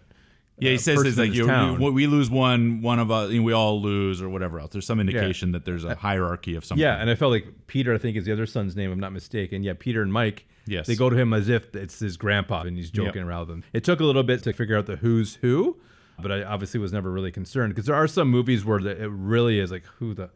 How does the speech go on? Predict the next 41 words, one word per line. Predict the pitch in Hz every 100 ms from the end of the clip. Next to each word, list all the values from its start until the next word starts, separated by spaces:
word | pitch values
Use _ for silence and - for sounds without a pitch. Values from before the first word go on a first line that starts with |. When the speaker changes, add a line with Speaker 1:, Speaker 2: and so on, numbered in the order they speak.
| _ _ _ _
Speaker 2:
who | 147 147
is | 95
this?" | 107 107 107 104
And |
they're | 95
saying | - 135 127
names, | 107 101 104 104 104 -
and | 113
I | 156
don't | 190
know | 139
what | 113 135
it | 151
is | 120 123
about | 131 127
those | 135 120
movies. | 127 131 147 139 - _ _
I | 117
think | 147 131
you | 117 101 - _
probably | - 117 123
experience | 117 - 123 117
the | 110
same | 120 110
thing. | 104 113 117 139 - _ _ _
And | 113 113
there's | 104
two | - 143
that | 127 123
sometimes | 131 127 135
have | 127
the | 98
similar | - 120 107 98
name | 95 117 147 160 160 156 _ _ _ _
that | 127
kind | 131 135
of | 127 123
gets | 139 139
you | 127
mixed | 127 127 -
up | 131 127